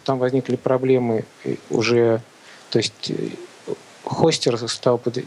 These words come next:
достаточно часто подвергаться вот атакам, и был такой период, может, многие, наверное, помнят, когда ти-, на Тифлоком было трудно попасть там в течение достаточно продолжительного времени. Вот, после этого,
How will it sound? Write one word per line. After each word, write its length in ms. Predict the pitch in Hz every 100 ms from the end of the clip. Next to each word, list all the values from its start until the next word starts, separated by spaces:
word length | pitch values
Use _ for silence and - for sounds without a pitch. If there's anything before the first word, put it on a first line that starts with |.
| -
достаточно 440 | 120 - 123 -
часто 260 | - 127 -
подвергаться 640 | - 117 120 117 107 -
вот 120 | 107 120
атакам, 540 | - 185 - 131 110 -
и 300 | 127 139 135 - -
был 200 | 127 135
такой 280 | 117 107 120
период, 340 | - 156 147
может, 240 | 117 107 -
многие, 420 | 117 117 131 110 110
наверное, 300 | 107 107 113
помнят, 420 | 156 151 127 - - - -
когда 320 | 110 123 120
ти-, 140 | - - - - 123
на 120 | 123
Тифлоком 480 | 120 - 127 - 139
было 140 | 120 120
трудно 320 | 139 120 104
попасть 400 | 110 107 107 -
там 120 | 95
в 40 | -
течение 360 | - 110 101 98
достаточно 420 | 104 - 101 110
продолжительного 640 | 110 110 120 113 - 107
времени. 380 | 135 170 160 101 - - - - - -
Вот, 160 | 113
после 360 | - 127 - 175
этого, 360 | 208 151 135